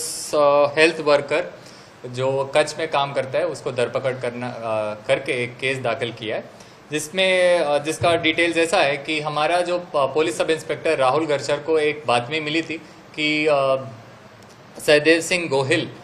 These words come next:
नाम का एक हेल्थ वर्कर के, क-, हेल्थ वर्कर एक पाकिस्तानी एजेंट को बीएसएफ़ अरे, अने इंडियन नेवी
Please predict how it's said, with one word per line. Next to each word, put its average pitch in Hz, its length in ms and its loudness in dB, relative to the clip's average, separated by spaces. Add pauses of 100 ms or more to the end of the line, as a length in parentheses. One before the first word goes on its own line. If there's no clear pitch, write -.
(180)
नाम 131 240 -4
का 143 80 2
एक 143 340 0
हेल्थ 135 340 0
वर्कर 139 320 0
के, 143 320 -4
क-, 131 540 -6
हेल्थ 131 240 -4
वर्कर 131 500 -2
एक 143 280 -4
पाकिस्तानी 143 500 -2
एजेंट 135 500 -2
को 139 220 -8 (400)
बीएसएफ़ 160 560 0
अरे, 156 200 0
अने 151 300 -2
इंडियन 151 540 -2
नेवी 131 380 0